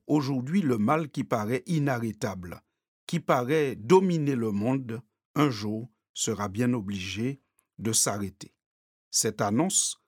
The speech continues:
n'est pas une fable. Le triomphe du bien sur le mal n'est pas une fable,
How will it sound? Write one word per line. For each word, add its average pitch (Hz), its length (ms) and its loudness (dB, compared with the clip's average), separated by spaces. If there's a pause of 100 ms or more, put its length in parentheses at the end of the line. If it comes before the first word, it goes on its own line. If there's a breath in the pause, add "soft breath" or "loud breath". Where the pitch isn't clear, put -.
(180)
n'est 98 140 -4
pas 127 200 2
une 165 180 -2
fable. 90 520 -2 (460)
Le 110 160 0
triomphe 175 640 0
du 120 220 -4
bien 131 340 2
sur 131 260 -2
le 107 140 0
mal 175 340 0 (380)
n'est 170 180 -4
pas 151 200 2
une 202 200 2
fable, 92 440 -4